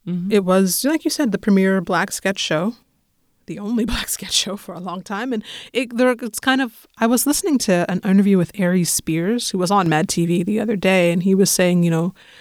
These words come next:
Speaker 2: in Hollywood, there still is very much this idea that there can only be one, right? So there was only one black sketch show at any given time. And In Living Color was the first to hold the <laughs> torch.
Speaker 1: Yeah.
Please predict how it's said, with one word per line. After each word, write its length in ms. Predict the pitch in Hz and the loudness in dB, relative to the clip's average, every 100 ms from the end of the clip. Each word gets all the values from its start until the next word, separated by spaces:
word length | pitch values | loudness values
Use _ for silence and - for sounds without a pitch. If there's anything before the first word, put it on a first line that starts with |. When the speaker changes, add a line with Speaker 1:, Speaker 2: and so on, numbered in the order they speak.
| - _ | -20 _
Speaker 2:
in 140 | 254 254 | -4 2
Hollywood, 360 | 277 285 269 | 2 2 2
there 100 | 220 | 2
still 240 | 208 226 202 | 0 0 0
is 140 | 180 | -2
very 200 | 190 190 | -2 -4
much 160 | 180 - | -4 -6
this 160 | 202 | -8
idea 180 | 196 180 | -8 -8
that 140 | 175 160 | -10 -10
there 120 | 196 | -10
can 140 | 190 | -8
only 200 | 180 175 | -8 -8
be 120 | 170 | -8
one, 380 | 156 208 220 208 _ _ _ _ _ _ _ | -14 -14 -14 -16 _ _ _ _ _ _ _
right? 220 | - 202 | -10 -8
So 60 | - | -2
there 120 | 202 | 0
was 140 | 220 220 | 2 4
only 360 | 240 233 214 214 | 2 2 -2 -2
one 500 | 208 196 208 202 202 | 0 2 2 2 0
black 300 | 220 208 190 | -2 -2 0
sketch 260 | - - 202 | -2 -2 -2
show 180 | - 196 | 0 0
at 80 | 196 | 0
any 160 | 185 | 0
given 260 | 175 165 190 | 0 0 -2
time. 420 | - 180 214 240 _ _ _ _ _ _ | -2 -6 -4 -6 _ _ _ _ _ _
And 80 | 190 | 4
In 100 | 180 | 4
Living 220 | 185 185 | 4 2
Color 400 | - 185 185 202 | 2 2 4 2
was 160 | 208 156 | 0 0
the 80 | |
first 300 | - 185 - | 0 0 0
to 40 | - | -2
hold 220 | 185 202 | -4 -4
the 40 | |
<laughs> 300 | - - 202 | 2 2 2
torch. 340 | - - - - 233 220 269 | -2 -2 -2 0 -4 -2 -6
Speaker 1:
Yeah. 240 | 131 117 | -4 -6